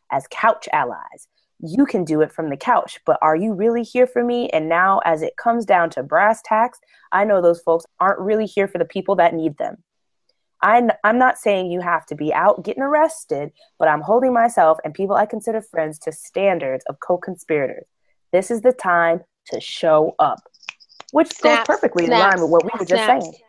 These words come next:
Speaker 2: snaps.
Speaker 1: Mm-hmm.
Speaker 2: All
Speaker 1: This is
Speaker 2: snaps.
Speaker 1: the
Speaker 2: And by
Speaker 1: time
Speaker 2: the
Speaker 1: to
Speaker 2: way,
Speaker 1: mm-hmm.
Speaker 2: that was queer and a white Latinx. Um, Latinx being because Latina, Latino, so gender neutral.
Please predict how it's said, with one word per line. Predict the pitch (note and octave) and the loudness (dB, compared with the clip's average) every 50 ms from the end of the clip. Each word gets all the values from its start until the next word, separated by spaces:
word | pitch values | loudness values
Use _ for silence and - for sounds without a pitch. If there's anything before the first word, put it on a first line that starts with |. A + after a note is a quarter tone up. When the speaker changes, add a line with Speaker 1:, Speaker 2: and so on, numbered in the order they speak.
| _ - _ _ - - - | _ -20 _ _ -18 -10 -6
Speaker 2:
snaps. | G#3+ A3+ A#3 B3+ B3 B3+ D#4 | -6 -4 -4 -4 -4 -6 -8
Speaker 1:
Mm-hmm. | F#4 _ _ _ - | -8 _ _ _ -2
Speaker 2:
All | F#3 F#3+ F#3+ | 0 2 2
Speaker 1:
This | G3+ G3+ | 0 0
is | - | 0
Speaker 2:
snaps. | - G3 G3 | 0 0 0
Speaker 1:
the | G3 - | 0 -4
Speaker 2:
And | A3+ G#3+ | 0 2
by | A#3 A3+ | 4 4
Speaker 1:
time | A#3 | 4
Speaker 2:
the | A#3+ | 2
Speaker 1:
to | A#3+ A3 | 0 -2
Speaker 2:
way, | G3 F#3+ F3+ F3 F#3 F#3+ - _ | -2 -4 -4 -8 -8 -10 -14 _
Speaker 1:
mm-hmm. | - E3+ E3 E3 F3 F3 F3+ _ _ _ _ _ _ _ _ _ _ _ - | -16 -14 -14 -12 -12 -14 -16 _ _ _ _ _ _ _ _ _ _ _ -8
Speaker 2:
that | G#3 G3+ F3+ E3+ | -8 -8 -8 -8
was | G3 G3+ F#3+ F#3 F3+ - _ _ _ | -10 -10 -10 -10 -14 -16 _ _ _
queer | _ - - F#3 F3+ F3+ F3+ F3 E3 - - | _ -14 -10 -6 -6 -6 -4 -6 -6 -8 -10
and | - E3 E3 - _ _ - | -12 -12 -12 -14 _ _ -16
a | - F3+ D#3+ | -12 -12 -10
white | D#3+ D#3+ D#3+ E3+ D#3+ E3 E3+ E3 _ _ _ _ - | -10 -8 -6 -4 -4 -4 -4 -6 _ _ _ _ -6
Latinx. | F3 F3 D#3+ - D3 C#3 B2+ C#3+ C#3 - _ _ - - - _ _ _ _ _ _ _ _ _ _ _ _ - | -4 -2 -2 -2 -4 -10 -12 -12 -14 -14 _ _ -20 -20 -20 _ _ _ _ _ _ _ _ _ _ _ _ -8
Um, | D3+ C#3+ C#3+ C#3+ C#3 C#3 C#3+ D3 _ _ _ - | -6 -6 -6 -6 -8 -10 -14 -16 _ _ _ -2
Latinx | F#3 G#3 A3 F#3+ G#3+ G#3+ - F#3 G3 - _ _ _ - | 0 2 2 2 0 -4 -8 -8 -8 -8 _ _ _ -10
being | F#3+ F#3+ F#3+ F#3 F#3 | -6 -6 -6 -6 -6
because | F#3 - G3 E3+ F3 | -10 -12 -14 -8 -6
Latina, | F3 F3+ - F#3+ F#3+ F#3 F3+ E3+ | -8 -6 -6 -8 -8 -6 -6 -6
Latino, | E3+ E3 - E3+ E3+ E3+ E3 E3+ G3 B3 | -6 -6 -6 -8 -8 -6 -6 -6 -6 -6
so | C4 - | -6 -8
gender | F#3 E3 F3+ E3+ F3 F3+ E3+ E3 E3 E3 - | -8 -6 -6 -6 -6 -6 -6 -6 -8 -10 -10
neutral. | F3+ E3+ F3+ F3+ - - A3 A3 C#4 G#4 | -12 -12 -12 -12 -8 -6 -4 -4 -4 -6